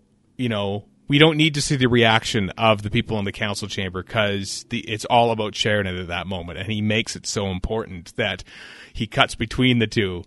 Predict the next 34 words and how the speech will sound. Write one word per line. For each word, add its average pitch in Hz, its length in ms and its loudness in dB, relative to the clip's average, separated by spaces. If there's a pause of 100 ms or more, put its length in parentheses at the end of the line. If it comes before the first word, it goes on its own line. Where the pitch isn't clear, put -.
(240)
just 113 220 2
to - 100 0
emphasize 107 720 0
that 98 160 -4
this 107 200 -4
is 110 60 -10
the 107 80 -10
person 101 320 -2
you're 95 140 -6
lo-, 101 180 -4
you're 98 240 -8
listening 92 440 -6
to. 95 160 -6
And 87 100 -10
yeah, 95 120 -4
he 110 160 -2
really, 113 380 4
he 180 160 -4
kinda 262 240 8
loses 294 340 8
it 117 280 6
a 151 80 4
little 139 220 6
bit. 120 260 2
I'm 151 100 6
not 202 160 8
sure 220 300 10
it's 180 180 4
a 165 40 4
great 208 180 8
performance. 208 520 6
I'm 165 140 6
not 180 200 6
sure 175 380 6